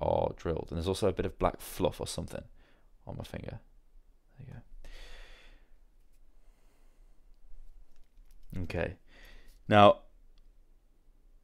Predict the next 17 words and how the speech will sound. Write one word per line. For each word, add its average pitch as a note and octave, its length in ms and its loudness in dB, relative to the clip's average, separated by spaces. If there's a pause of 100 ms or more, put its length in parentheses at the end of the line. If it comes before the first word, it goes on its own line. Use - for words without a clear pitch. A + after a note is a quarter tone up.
(500)
they A#2 140 12
are A#2+ 140 12
kind D3+ 320 10
of F#3 120 8
hard D3+ 320 10
to - 80 -8
drill, A2 480 10
last F2 260 10
cannons D#2 300 0
are, - 260 -2
because, D#2+ 760 6 (140)
look E2 160 -2
at - 120 -4
that. C2 220 2 (1300)
Come D2+ 120 0
on, D2 80 0
focus. - 440 0